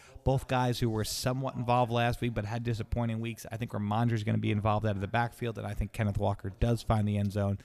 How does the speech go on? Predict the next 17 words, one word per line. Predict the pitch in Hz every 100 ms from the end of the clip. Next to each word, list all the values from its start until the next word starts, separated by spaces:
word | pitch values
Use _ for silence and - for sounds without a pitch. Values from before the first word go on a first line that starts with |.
| - - -
Slightly | - - 120 143 160
worried | 147 151 147
about | 139 139
Terry | - 139
McLaurin. | 131 - 139 139 143 139 - - - - -
He | -
might | 110 120 123
be | 127
coming | - 135 120
back | 120 117 -
and | 117 -
easing | 135 120 113
in | 127 131
off | 127 113
that | 117 104
turf | - 131 -
toe. | 131 120